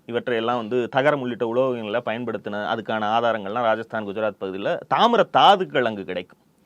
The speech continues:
ச-, சவுத்தை பொறுத்த வரைக்கும் இங்கு இரும்பு தாதுக்கள் கிடைக்குதுங்கிறப்போ இங்கு இரும்பு பொருட்கள் உருவாவதற்கான வாய்ப்புகள் இருந்திருக்கிறது. அந்த அறிவியல் இவர்களுக்கு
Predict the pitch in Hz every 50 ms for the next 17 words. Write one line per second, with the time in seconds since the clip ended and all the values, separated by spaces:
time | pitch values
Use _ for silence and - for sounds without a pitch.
0 | _ _ _ - - _ _ _ - 131 120 113 - 175 233 330 330 330 330 262
1 | 156 151 147 143 147 127 117 113 110 - - 143 147 143 151 208 247 220 165 147
2 | 220 302 359 381 403 381 370 - 254 226 208 180 170 143 139 123 101 117 117 113
3 | 107 110 101 98 95 90 85 - - 151 226 - - - - - - _ - 139
4 | 170 240 311 339 339 330 330 330 349 349 349 294 - - - _ _ _ _ _
5 | _ _ _ _ _ _ _ _ _ _ - 254 254 302 359 370 359 285 175 -
6 | 196 220 262 233 - 247 240 233 185 185 196 214 202 196 180 175 160 131 110 139
7 | 127 123 113 110 120 143 170 185 175 - 160 143 131 120 117 117 110 104 92 107
8 | 104 107 131 180 226 - - 131 151 185 247 277 285 254 294 277 160 160 185 240
9 | 277 262 254 247 254 254 285 277 - - - 156 156 160 151 147 143 139 -